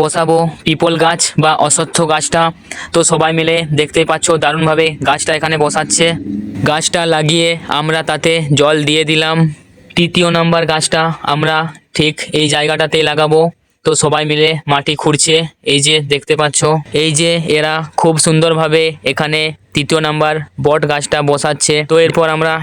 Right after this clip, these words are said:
এটাতে জল দিয়ে দিচ্ছি। এখানে গাছ একটা বসাবো, চতুর্থ নাম্বার গাছ। তো এখানে পিপল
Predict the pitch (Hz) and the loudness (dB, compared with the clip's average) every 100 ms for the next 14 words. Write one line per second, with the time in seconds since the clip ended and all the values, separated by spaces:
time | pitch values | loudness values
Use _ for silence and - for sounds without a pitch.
0 | 151 151 151 151 143 151 151 156 151 147 | -2 -2 0 0 2 0 0 0 0 0
1 | - 165 160 - _ - 147 - 165 165 | 0 0 -2 -8 _ -10 -2 -2 0 -2
2 | 165 160 - - 147 175 156 - 156 151 | -2 -4 -6 -2 -2 0 -2 0 0 0
3 | 156 151 165 170 - _ _ _ _ - | 0 2 2 0 -6 _ _ _ _ -2
4 | 156 151 165 165 160 156 160 151 156 170 | 0 2 2 2 0 0 0 0 0 0
5 | - - - - - 147 147 151 156 160 | -2 -4 -16 -20 -2 0 0 0 0 -2
6 | 147 - 147 165 | -4 -4 0 0